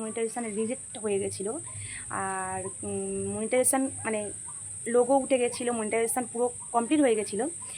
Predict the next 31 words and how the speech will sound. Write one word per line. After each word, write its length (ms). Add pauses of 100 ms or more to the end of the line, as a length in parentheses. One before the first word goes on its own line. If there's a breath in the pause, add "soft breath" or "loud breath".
(120)
অ্যাপ্লাই 320
করার 200
পর 80 (100)
মনিটাইজেশন 460
হয়ে 200
যাওয়ার 240
পরেও 220 (100)
মানে 160
আমার 160
মনিটাইজেশন 460 (680 loud breath)
পুরো 140 (160)
ক্যান্সেল 320
হয়ে 140
গেছিলো। 260 (1080)
হ্যালো 260
বন্ধুরা, 380 (360)
তোমরা 220
সবাই 240
কেমন 220 (100)
আছো? 180 (180)
আশা 180
করি 220
তোমরা 220
সবাই 160 (100)
ভালো 140 (100)
আছো, 180 (240)
আমিও 280
ভালো 140 (100)
আছি। 180 (640 loud breath)
চলে 180
এসেছি 200